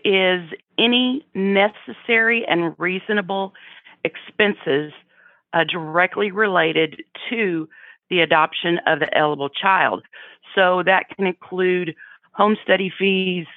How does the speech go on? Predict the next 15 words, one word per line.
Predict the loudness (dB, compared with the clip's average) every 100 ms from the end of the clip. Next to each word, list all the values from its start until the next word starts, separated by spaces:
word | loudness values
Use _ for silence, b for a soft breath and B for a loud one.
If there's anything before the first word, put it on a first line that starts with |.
| -10
legal | 0 0 2 -2
fees, | -2 -2 -2 -4 -6 -12 -6
court | 0 0 0
fees, | -4 -4 -2 -6 -10 _ b b b -6
attorney | -2 2 2 2 0
fees, | 0 0 0 -4 -12 _ b b b b
traveling | -10 0 2 2 -2 0 2 2 0
expenses. | -4 -6 -2 0 0 -2 -4 -4 -6 b b b b -8
Like, | -8 -6
when | -6 -4
you're | -4
traveling, | 2 4 4 0 -4
it's | -4 -4
meals, | 0 2 2 0 -4 _ b b b b
hotel, | b -2 0 2 4 4 2 0